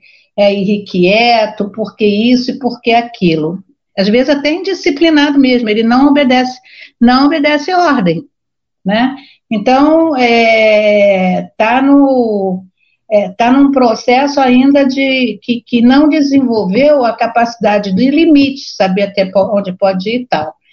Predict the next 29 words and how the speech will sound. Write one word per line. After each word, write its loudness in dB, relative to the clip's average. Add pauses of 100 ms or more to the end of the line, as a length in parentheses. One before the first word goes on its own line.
(180)
Então, 2
outro 0
aspecto -2
também, -2
aí 0
já 2
é 2
mesmo -2
com -2
os -6
pedagogos, 0
professores, 0
aí -2
até -2
a -2
doutora -4
Erma -2
tem -8
uma -2
mensagem -2
que -6
fala 0
nisso, 2
que -4
a 0
gente -2
já 0
tocou -2
nela, -2